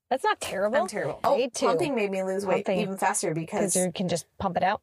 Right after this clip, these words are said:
Speaker 1: <laughs>
Speaker 2: I just, like, had to pump more often to keep your supply up
Speaker 1: Mm-hmm.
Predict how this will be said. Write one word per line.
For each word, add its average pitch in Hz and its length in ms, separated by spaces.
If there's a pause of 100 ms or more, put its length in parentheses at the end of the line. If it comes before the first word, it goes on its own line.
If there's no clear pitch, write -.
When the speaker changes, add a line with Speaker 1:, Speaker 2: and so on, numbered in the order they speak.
Speaker 1:
<laughs> - 120
Speaker 2:
I 262 280
just, 254 200
like, 262 140
had 233 200
to 220 120
pump 214 340
more 196 320
often 180 420
to - 100
keep - 220
your 180 60
supply - 380
up 175 140
Speaker 1:
Mm-hmm. 208 220